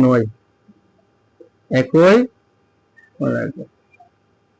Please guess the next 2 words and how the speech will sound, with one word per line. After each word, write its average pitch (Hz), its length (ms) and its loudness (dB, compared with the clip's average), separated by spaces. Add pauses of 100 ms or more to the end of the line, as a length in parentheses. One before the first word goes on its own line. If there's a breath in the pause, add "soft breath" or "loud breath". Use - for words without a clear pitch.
(2250)
একই 139 300 0
সময়ে 165 320 2